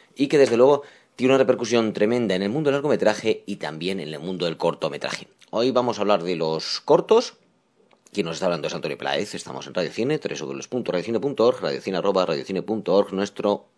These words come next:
método de contacto por email. Eh, bien, eh, así como las sesiones del Festival de Cannes,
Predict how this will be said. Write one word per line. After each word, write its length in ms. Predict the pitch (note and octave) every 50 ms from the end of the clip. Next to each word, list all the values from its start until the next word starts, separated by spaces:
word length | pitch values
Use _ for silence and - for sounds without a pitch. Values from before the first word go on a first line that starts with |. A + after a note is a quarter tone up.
| _ _ _ -
método 380 | D2 E2+ F#2+ - G#2+ F#2+ F#2 F2+
de 120 | A#2 -
contacto 540 | - B2 A2 G2+ - C3 - - - - D2
por 100 | - D2
email. 300 | C#2 C2 A#1+ A1+ - _ _ - - - - - - - _ _ -
Eh, 180 | - G#2 G#2
bien, 300 | F#2+ G2 E3+ F#3 E3+ E3+ - _ _ _ -
eh, 380 | - F#2 F#2+ F#2+ F#2+ - - _ _ _ _ _ _ _ _ _ _ _ _ _ _ _ _ -
así 240 | G#2+ G#2+ - D#3
como 180 | - E3+ E3 E3
las 140 | D#3+ C#3 -
sesiones 360 | B2+ A2+ - D#3 D3+ D#3+ C#3
del 120 | D3 A#2+
Festival 380 | - A#2+ G#2+ - G#2+ A2 A#2+ B2+
de 140 | A2 G2+ -
Cannes, 280 | - A2+ A#2 G#2+ F#2+